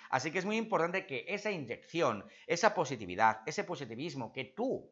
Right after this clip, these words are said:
vas a tener durante todo este mes, te lo mentalices.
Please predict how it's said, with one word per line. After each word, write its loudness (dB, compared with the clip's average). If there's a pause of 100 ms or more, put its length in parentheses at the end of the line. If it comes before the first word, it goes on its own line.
vas -2
a -4
tener -4
durante -4
todo 6
este -8
mes, 0 (440)
te -2
lo 2
mentalices. 0